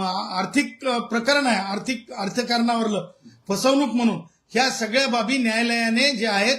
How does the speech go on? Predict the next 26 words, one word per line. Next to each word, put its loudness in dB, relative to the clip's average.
नोंदित 0
केलेल्या 2
आहेत 2
आणि 2
एफआयआर 2
झालेला 2
आहे. 2
आणि 0
त्यामुळं 4
अशा 0
प्रकरणामध्ये 2
राधाकृष्ण 0
विखे 0
पाटील, -4
just -2
because 0
you 2
are 2
मराठा, -6
तुम्हाला 0
जामीन 0
घेणं 2
आवश्यक -2
आहे -6
की -10
नाही? -10